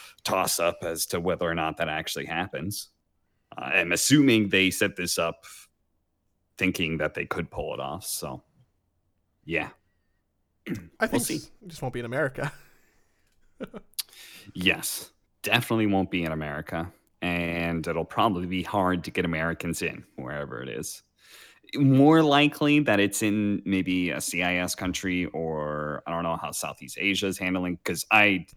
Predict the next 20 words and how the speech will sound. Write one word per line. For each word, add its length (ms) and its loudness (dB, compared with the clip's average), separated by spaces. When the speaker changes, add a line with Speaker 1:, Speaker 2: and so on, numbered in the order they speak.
Speaker 1:
I 100 4
had 160 4
an 120 -2
easier 360 -4
time 400 -8
getting 300 -12
into 200 -12
Kiev, 500 -4
for 180 -12
example, 540 -12
than 140 -14
I 220 -12
did 440 -12
Sweden, 640 -12
or 180 -4
I 100 -4
will 480 -8
for 180 -10
Sweden. 500 -10
So, 460 -4